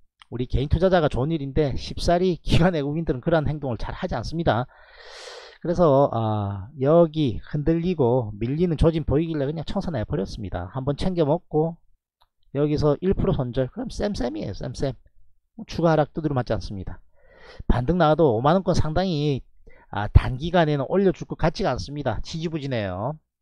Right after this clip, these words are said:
가지고 계신 분이라면 뭐 도망가듯이 던질 필요까지는 없습니다만 시간이 상당히 소요될 수 있다. 오만 원권 단가인 분들 제법 있거든요.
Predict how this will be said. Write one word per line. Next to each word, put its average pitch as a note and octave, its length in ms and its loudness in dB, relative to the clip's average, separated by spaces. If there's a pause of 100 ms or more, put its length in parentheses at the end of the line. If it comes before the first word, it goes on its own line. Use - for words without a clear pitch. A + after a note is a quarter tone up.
(1080)
가지고 F3 300 2
계신 C3 260 0
분이라면 D3 720 2
뭐 G2+ 120 -4
도망가듯이 E3 920 4
던질 G3+ 260 -4
필요까지는 F3+ 500 2
없습니다만 E3 500 2
시간이 G3+ 400 -2
상당히 D3 460 2
소요될 D#3+ 480 4
수 - 140 -6
있다. G#2+ 460 -4 (920)
오만 C3+ 340 4
원권 A3 240 2
단가인 F3+ 400 4
분들 D#3+ 220 2
제법 G3+ 300 -2
있거든요. E3 600 4